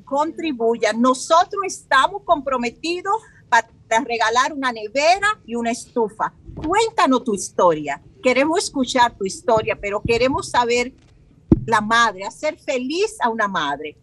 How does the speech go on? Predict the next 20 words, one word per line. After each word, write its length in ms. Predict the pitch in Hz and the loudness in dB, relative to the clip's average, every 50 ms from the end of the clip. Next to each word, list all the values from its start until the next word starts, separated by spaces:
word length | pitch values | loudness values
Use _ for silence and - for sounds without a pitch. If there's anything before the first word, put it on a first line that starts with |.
| - - | -20 -6
Así 280 | - 220 226 - 311 277 | -6 -6 -4 -4 -6 0
que, 140 | - 285 269 | 2 0 2
Jorge, 480 | 269 - - 311 285 - - 233 226 - | 4 4 4 4 4 2 -2 -4 -4 -2
te 100 | - 254 | -2 0
voy 120 | 277 330 403 | 2 2 2
a 20 | 403 | 2
dar 160 | 370 381 370 | 2 0 0
la 120 | 330 302 | 0 -2
última 320 | 277 247 - 269 240 233 226 | -4 -6 -8 -4 -4 -4 -4
palabra 360 | - 214 185 - - - - - - - - _ _ _ _ - | -4 -6 -6 -8 -8 -8 -10 -14 -16 -16 -20 _ _ _ _ -2
para 180 | - 233 233 233 | 0 0 0 2
que 140 | 240 233 - | 0 -4 -4
tú 180 | - 294 285 | -4 -6 -4
di-, 220 | 247 311 302 - - | -4 -4 -6 -4 -2
para 160 | - 240 226 | 0 0 2
que 140 | 214 240 233 | 0 -2 -4
tú 140 | - 294 311 | -4 -4 -2
le 100 | 320 330 | -2 -2
digas 300 | 285 320 262 294 269 262 - - | -2 0 2 2 2 2 0 0
algo 460 | 262 262 262 262 240 262 269 269 | 2 2 2 2 2 0 -2 -2